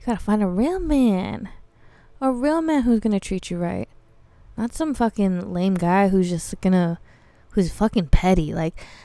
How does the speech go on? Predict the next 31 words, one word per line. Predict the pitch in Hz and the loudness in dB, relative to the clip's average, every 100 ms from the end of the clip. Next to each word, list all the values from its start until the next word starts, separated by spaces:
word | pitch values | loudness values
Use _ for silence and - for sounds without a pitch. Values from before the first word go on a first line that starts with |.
| - | -8
that's | 285 294 - | -4 -2 2
one | 196 170 | 2 2
thing. | 160 151 151 - - - - | -2 -4 -6 -12 -18 -16 -2
Real | 208 262 320 | 4 6 6
men | 233 196 226 269 285 - - | 6 6 6 4 2 -6 0
will | 233 | 4
never | 233 220 220 214 214 226 | 4 4 6 4 6 4
be | 208 202 | 4 -2
fucking | 185 180 175 175 | -2 -2 2 4
petty. | 170 - - 202 | 4 2 -8 -6
They'll | 208 - | -4 0
own | 220 233 | 2 4
up | 247 | 2
to | 254 | 2
their | 240 220 | 2 2
shit, | - 202 185 - - - - - | 2 2 2 -2 -20 -20 -18 -2
or | 214 | 2
they'll | 214 214 | 4 4
just, | 220 202 - | 2 -2 -6
you | - 226 | -4 0
know, | 208 185 175 202 - - _ - - | 2 2 0 -4 -18 -20 _ -20 -6
they'll | 190 208 214 214 - | 0 2 2 0 -4
talk | 185 196 190 | -4 -2 -2
to | - 175 | -2 -2
you | 160 | -2
about | - 87 | -2 -4
it. | 87 - - _ _ _ - - _ - _ - _ _ | -4 -6 -20 _ _ _ -20 -20 _ -20 _ -20 _ _
They'll | - 196 190 185 _ _ _ _ _ - | 2 4 4 2 _ _ _ _ _ -8
address | 190 190 190 185 - - - - - - | -4 2 6 6 4 -4 -16 -20 -14 -2
the | 147 | -2
issue. | 170 - - - | 0 -4 -4 -8